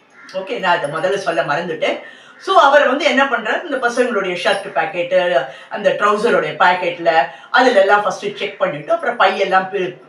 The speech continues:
இந்த ஜிப்பை திறந்து ஒழுங்கா எல்லாத்தையும் செக் பண்றேன். எல்லாத்தையும் பார்த்துட்டே வரேன். வரச்சே வந்து ஒரு பையனுடைய, ஆஹ், பை ஃப்ரண்ட் இதுல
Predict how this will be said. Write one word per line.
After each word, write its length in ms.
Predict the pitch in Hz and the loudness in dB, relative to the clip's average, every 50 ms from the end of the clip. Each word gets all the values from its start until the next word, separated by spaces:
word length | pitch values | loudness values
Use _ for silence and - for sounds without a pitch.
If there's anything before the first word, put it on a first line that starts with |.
| - | -20
இந்த 140 | - - 190 | -10 -4 -4
ஜிப்பை 420 | 175 156 156 190 202 196 190 175 - | -4 -4 -4 -6 -6 -6 -6 -4 -2
திறந்து 540 | 170 170 165 160 165 175 - 254 247 196 | 0 0 0 -2 -4 -6 -6 -4 -4 -4
ஒழுங்கா 340 | 175 170 165 165 170 - - - - - - | -4 -4 0 0 0 0 -2 -6 -14 -16 -10
எல்லாத்தையும் 540 | - 214 233 233 233 - - - 254 254 - | -8 -4 -2 0 2 2 2 0 -2 -6 -4
செக் 260 | - 247 - - - | -4 -4 -2 -2 0
பண்றேன். 380 | 214 190 - - - - - - - _ _ _ _ _ _ _ _ _ _ _ _ _ - | 0 0 0 -2 -6 -8 -8 -10 -16 _ _ _ _ _ _ _ _ _ _ _ _ _ -6
எல்லாத்தையும் 640 | - 240 262 277 277 277 - - - - 285 - - | -2 -2 -2 0 0 2 4 4 4 4 2 0 2
பார்த்துட்டே 560 | 214 190 - 180 180 180 175 185 196 202 214 | 2 2 2 0 -4 -6 -4 -2 -2 0 0
வரேன். 280 | 196 156 - - - - - - - - - - - | 0 0 -2 -2 -6 -8 -12 -18 -20 -20 -18 -4 0
வரச்சே 420 | - 294 294 - - 339 320 294 | 2 2 2 2 0 2 2 4
வந்து 400 | 247 233 233 240 392 415 427 349 | 4 2 0 -2 -4 -6 -6 -4
ஒரு 240 | 330 320 302 302 294 | -2 -2 0 0 0
பையனுடைய, 680 | - - 240 233 247 247 247 233 208 196 180 175 170 160 151 143 135 127 127 - - - - - - - _ _ - _ _ _ - | 0 2 2 2 2 0 -2 -2 -2 -2 0 0 0 2 2 2 0 -2 -4 -8 -14 -20 -20 -20 -20 -20 _ _ -20 _ _ _ -6
ஆஹ், 680 | - - 175 170 165 156 156 151 143 143 139 135 135 - - - - 127 180 - - - - | -4 -2 0 0 -2 -2 -2 -2 -2 -2 -2 -4 -6 -8 -12 -16 -16 -16 -16 -18 -10 -4 0
பை 380 | 214 196 202 196 202 190 180 | 0 2 0 0 -2 -4 -4
ஃப்ரண்ட் 460 | 160 160 - - 190 185 185 185 - | -4 -6 -6 -2 -2 -2 -2 -2 -4
இதுல 300 | 165 156 143 147 147 - | -8 -10 -10 -6 -2 0